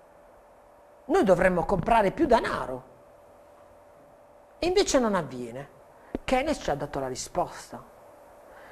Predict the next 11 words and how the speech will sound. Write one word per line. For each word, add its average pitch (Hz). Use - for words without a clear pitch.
Dipende 190
dalle 185
aspettative. 180
Se -
la 175
gente 208
è 175
mossa, 156
è -
animata 208
da, 185